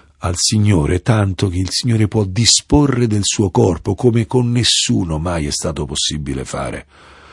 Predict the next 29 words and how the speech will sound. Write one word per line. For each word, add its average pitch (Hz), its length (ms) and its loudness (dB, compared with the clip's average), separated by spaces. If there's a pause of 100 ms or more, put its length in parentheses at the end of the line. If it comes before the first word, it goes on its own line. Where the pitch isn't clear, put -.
(260)
Il 101 180 2
suo 98 280 0
sì 92 420 -2 (460)
al 73 320 -6
Signore 87 760 -2 (300)
è 101 400 0 (180)
una 104 280 0
porta 117 420 0
spalancata 104 720 -2
senza 110 440 0
alcuna 104 420 0
ombra, 73 540 0 (640)
è 104 440 4 (120)
una 101 360 2
vera 110 440 4
adesione, 76 800 0 (280)
ma 98 200 2
l'opera 98 760 2
è - 100 -10
l'opera 69 440 -6
di 55 200 -10
Dio 98 300 0
in 76 140 -2
lei. 53 360 -6 (340)
Lei 98 220 4
non 82 160 -2
si 76 220 -4
poteva 101 500 0
dare 67 540 -4